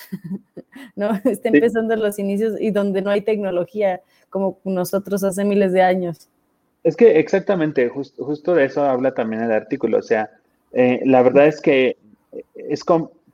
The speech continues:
Speaker 2: complicado encontrar otra civilización que al menos estuviera como a tu par tecnológica,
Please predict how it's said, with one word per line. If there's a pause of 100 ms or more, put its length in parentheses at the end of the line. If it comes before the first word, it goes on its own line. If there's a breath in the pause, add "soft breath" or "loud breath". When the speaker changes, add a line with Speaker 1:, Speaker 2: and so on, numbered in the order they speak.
(100)
Speaker 2:
complicado
encontrar
otra
civilización
que
al
menos
estuviera
como
a
tu
par
tecnológica,